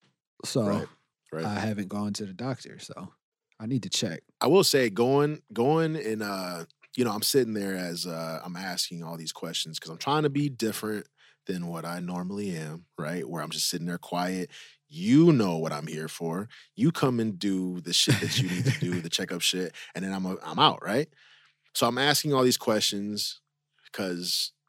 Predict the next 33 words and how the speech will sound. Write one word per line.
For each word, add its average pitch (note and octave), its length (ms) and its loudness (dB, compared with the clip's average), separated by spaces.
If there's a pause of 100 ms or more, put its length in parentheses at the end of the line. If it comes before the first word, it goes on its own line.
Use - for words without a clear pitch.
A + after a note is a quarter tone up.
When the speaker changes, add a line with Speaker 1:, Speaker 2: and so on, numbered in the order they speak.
(120)
Speaker 2:
I've F#2+ 160 -4
never G2 280 -4
asked F#2 340 -4
any F#2 100 -8
of F2+ 60 -6
these F2+ 120 -6
questions - 380 -4
Speaker 1:
Did A#2 120 4
you C3 60 10
Speaker 2:
before, C3+ 60 10
and C#3 80 8
Speaker 1:
ask C#3 140 6
Speaker 2:
it - 20 0
Speaker 1:
about C#3 140 6 (120)
Speaker 2:
dawned - 100 4
on C#3+ 60 6
Speaker 1:
any C#3 140 8
of C3+ 80 8
Speaker 2:
me. - 20 0
Speaker 1:
your A#2 100 2
previous D3 540 2
ailments? D3+ 500 0 (1080)
Speaker 2:
Yeah, - 240 6 (220)
I'm, B2+ 120 2
Speaker 1:
Okay. A2+ 80 0
Speaker 2:
I'm A#2+ 100 -2
getting E3+ 180 4
to - 200 -6
it. - 80 -14
So, C#3+ 220 10
Speaker 1:
Okay. B2+ 100 2 (300)
Speaker 2:
so, C#3+ 180 10
like, C3+ 220 8